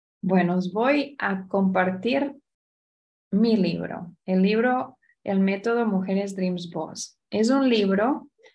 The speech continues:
que si lo buscas ahora en Amazon, ah, tiene un coste de veinte dólares, pero si lo buscas en betcasaponza punto com o mujeres dreams boss punto com,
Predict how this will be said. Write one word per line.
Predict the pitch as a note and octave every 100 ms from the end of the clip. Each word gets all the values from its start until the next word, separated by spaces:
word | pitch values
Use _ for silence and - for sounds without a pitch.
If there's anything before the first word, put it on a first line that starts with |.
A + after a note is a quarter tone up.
| _
que | G3+
si | F#3+ G3
lo | F3+ F3+
buscas | G3+ A3 - B3 B3+ - - _ _ _ -
ahora | G3 G3 G3 G#3
en | G3+
Amazon, | F3+ F#3 G3 G3 G#3+ A3 G#3+ -
ah, | - F3+ E3+ E3 -
tiene | E3+
un | F3
coste | F#3 F#3
de | F#3+
veinte | F3+ F3+ F3
dólares, | E3 D#3+ E3
pero | - E3+
si | F#3
lo | F3+ F3+
buscas | A3+ A#3 B3+ A3+
en | F#3+ E3+
betcasaponza | G3 A3+ - A3+ G3+ F#3+ F#3 F#3 F#3+ A3 A3
punto | F#3+ F3 F#3 F#3
com | F3+ G3 C#4 - -
o | E3+
mujeres | E3+ F3 G3+ G3
dreams | F#3+ F#3 F#3
boss | F3 G3 -
punto | F#3+ F#3 F3+
com, | F3+ G3+ A3+